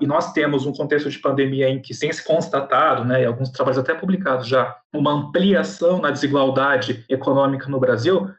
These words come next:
tudo leva a crer que no norte pioneiro do Paraná nós também tenhamos uma ampliação de pessoas em situação de pobreza, e também uma ampliação de pessoas que vão buscar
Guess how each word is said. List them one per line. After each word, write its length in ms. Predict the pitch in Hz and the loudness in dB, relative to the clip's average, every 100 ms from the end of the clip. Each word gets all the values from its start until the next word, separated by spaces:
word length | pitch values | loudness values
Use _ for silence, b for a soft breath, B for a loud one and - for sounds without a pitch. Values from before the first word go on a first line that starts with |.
| B | B
tudo 180 | 226 254 | 2 4
leva 280 | - - | 4 2
a 60 | - | 0
crer 460 | 180 151 180 196 - | 0 2 2 0 -6
que 180 | - 165 | -4 2
no 120 | 196 | 4
norte 380 | 175 139 143 143 | 4 2 0 -4
pioneiro 380 | - 143 135 131 | -2 0 2 0
do 100 | 143 | 0
Paraná 260 | 156 156 | -2 0
nós 200 | 160 170 | 0 -2
também 380 | 202 202 160 170 | 0 0 0 0
tenhamos 840 | 185 180 147 147 151 170 - - _ | 0 2 2 2 2 0 -2 -14 _
uma 240 | 143 143 143 | -6 -4 -2
ampliação 880 | 143 156 143 - - 139 147 202 | 0 2 2 0 0 2 4 2
de 140 | 262 - | 0 0
pessoas 560 | 156 - 135 131 135 | -2 0 2 2 2
em 60 | 135 | -2
situação 420 | - 131 131 123 | -4 -4 -2 -4
de 100 | - | -2
pobreza, 720 | - - 113 - 127 180 196 - _ _ _ _ - | 0 0 2 0 2 0 -2 -8 _ _ _ _ 0
e 200 | 147 202 | 2 2
também 640 | 208 208 156 139 160 196 | 2 4 4 2 4 4
uma 140 | - | 4
ampliação 480 | - 160 175 - 143 | 2 0 0 0 -4
de 120 | 139 | -4
pessoas 640 | - 127 - 135 135 151 - | -4 -4 0 2 4 2 -2
que 180 | - | 0
vão 240 | 220 185 160 | 2 4 2
buscar 720 | 190 202 - 156 147 - | 2 2 2 2 2 -2